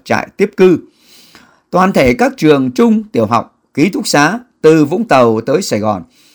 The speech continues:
trường Đồng Công, nhà ba mươi gian Đồng Công, rừng cao su cạnh trại gà Thiện Chí Đồng Công, trường mẫu giáo Mẫu Tâm của các chị Trinh Vương, tắt rằng bao nhiêu cơ sở là bấy nhiêu trại tiếp cư.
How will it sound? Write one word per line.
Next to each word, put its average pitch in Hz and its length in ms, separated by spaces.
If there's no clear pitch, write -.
trường 156 160
Đồng 160 180
Công, 226 260
nhà 104 260
ba 151 220
mươi 175 160
gian 165 260
Đồng 107 180
Công, 165 240
rừng 156 260
cao 220 180
su 220 300
cạnh - 340
trại - 240
gà 120 360
Thiện 120 240
Chí 143 220
Đồng 123 180
Công, 175 240
trường 151 300
mẫu 190 200
giáo 175 280
Mẫu 226 240
Tâm 196 260
của - 160
các - 240
chị 139 280
Trinh 185 180
Vương, 180 260
tắt - 180
rằng 110 260
bao 208 280
nhiêu 233 220
cơ 240 180
sở 131 340
là 95 220
bấy 117 240
nhiêu 196 260
trại - 260
tiếp 180 280
cư. 170 200